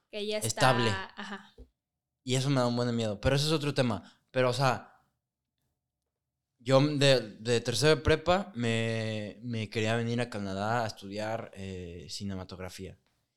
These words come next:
Speaker 1: Ujú.
Speaker 2: Y entonces, este, entonces fue como de que, "Ok,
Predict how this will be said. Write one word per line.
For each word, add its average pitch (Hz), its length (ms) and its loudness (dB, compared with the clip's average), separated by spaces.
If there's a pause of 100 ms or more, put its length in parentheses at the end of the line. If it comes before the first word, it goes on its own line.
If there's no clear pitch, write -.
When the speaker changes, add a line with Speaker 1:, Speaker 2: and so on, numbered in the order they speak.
Speaker 1:
Ujú. 226 180 -8
Speaker 2:
Y 208 80 -8
entonces, 127 800 -4 (400)
este, 92 960 -6 (1400)
entonces 113 720 -2
fue 117 220 -8
como 117 200 -2
de 104 100 -2
que, 104 120 -10
"Ok, 104 180 -6